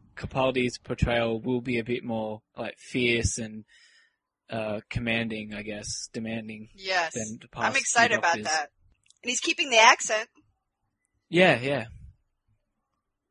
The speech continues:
Speaker 2: I wonder if they'll explain that, like, "Well, the tardis fucked up" or something. 'Cause he's always had an
Speaker 1: Um,
Speaker 2: English accent.
Speaker 1: uh, Sylvester McCoy had a Scottish accent.
Speaker 2: Ah, that's true.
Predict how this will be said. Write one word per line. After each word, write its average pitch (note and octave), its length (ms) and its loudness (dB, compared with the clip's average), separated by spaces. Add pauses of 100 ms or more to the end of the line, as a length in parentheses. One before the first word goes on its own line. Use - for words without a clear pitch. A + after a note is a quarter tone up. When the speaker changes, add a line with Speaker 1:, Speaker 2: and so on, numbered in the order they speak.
(500)
Speaker 2:
I G#3+ 80 -6
wonder C4 240 4
if B3+ 100 0
they'll B3 200 4
explain A3+ 500 -4
that, G3+ 240 4
like, F#3+ 240 2
"Well, G3+ 80 -6
the G3+ 80 -16
tardis B3 340 -4
fucked F3+ 260 -6
up" D#3+ 160 -8
or D#3 80 -18
something. - 340 -20 (1700)
'Cause A3 120 -14
he's F#3 100 0
always G3+ 160 4
had G3+ 140 4
an G3 60 -2
Speaker 1:
Um, G3 40 -8
Speaker 2:
English A#3 380 0
accent. F3 500 -2 (300)
Speaker 1:
uh, F3 100 4
Sylvester G#3 480 0
McCoy C#3+ 440 0
had A2+ 220 -2
a A2 280 -6
Scottish G#2 460 -8
accent. A#2 440 -6 (500)
Speaker 2:
Ah, G3+ 400 8
that's G#3+ 280 2
true. E3+ 420 -4